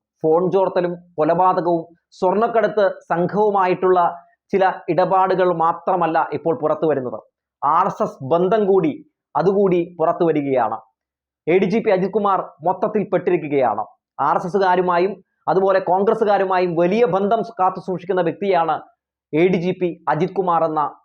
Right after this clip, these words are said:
വാർത്ത പുറത്തു വരുമ്പോൾ, എ ഡി ജി പി അജിത് കുമാർ കേരള പോലീസിൽ കയറിപ്പറ്റി, അല്ലെങ്കിൽ പോലീസ് സേനയിൽ കയറിപ്പറ്റി സർക്കാരിനെ താഴെയിറക്കാൻ വേണ്ടി, ആ, ബി ജെ പിക്കും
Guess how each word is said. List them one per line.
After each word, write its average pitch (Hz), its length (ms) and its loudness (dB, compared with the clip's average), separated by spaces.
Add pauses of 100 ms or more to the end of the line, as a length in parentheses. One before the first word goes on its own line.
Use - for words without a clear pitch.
വാർത്ത 151 520 0
പുറത്തു 160 300 0
വരുമ്പോൾ, 160 600 0
എ 170 180 2
ഡി 202 60 0
ജി 185 160 -2
പി 185 240 -2
അജിത് 151 220 0
കുമാർ 180 380 -2 (460)
കേരള 214 360 4 (120)
പോലീസിൽ 196 500 0
കയറിപ്പറ്റി, 190 680 0 (120)
അല്ലെങ്കിൽ 180 380 0
പോലീസ് 214 300 0
സേനയിൽ 196 300 0 (100)
കയറിപ്പറ്റി 185 720 -2 (140)
സർക്കാരിനെ 190 680 0
താഴെയിറക്കാൻ 180 760 0
വേണ്ടി, 175 440 -2 (200)
ആ, 135 60 0
ബി 143 160 0
ജെ 196 180 2
പിക്കും 214 440 -4